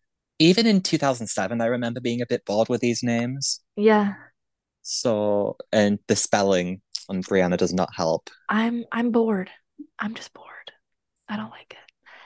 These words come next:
Speaker 2: Um, I mean, is there anything else for the Pixies? <laughs>
Speaker 1: Um,
Speaker 2: I think I've said
Speaker 1: uh,
Speaker 2: enough.
Speaker 1: great gowns, beautiful gowns.
Speaker 2: Beautiful gowns, beautiful gowns.
Speaker 1: <laughs>
Speaker 2: Okay.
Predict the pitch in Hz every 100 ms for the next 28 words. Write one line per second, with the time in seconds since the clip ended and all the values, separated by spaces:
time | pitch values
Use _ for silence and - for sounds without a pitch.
0 | - - _ _ 196 190 190 185 185 190
1 | 208 _ _ _ _ - 196 196 190 185
2 | 190 185 180 190 - - 214 190 - 208
3 | - - - - - _ _ _ _ _
4 | _ _ - 127 123 226 - 220 117 190
5 | 185 175 - 110 - - - - _ _
6 | _ _ _ _ _ - 110 104 101 95
7 | 95 98 87 95 90 87 80 82 - 208
8 | 202 185 151 123 - 196 180 80 - -
9 | -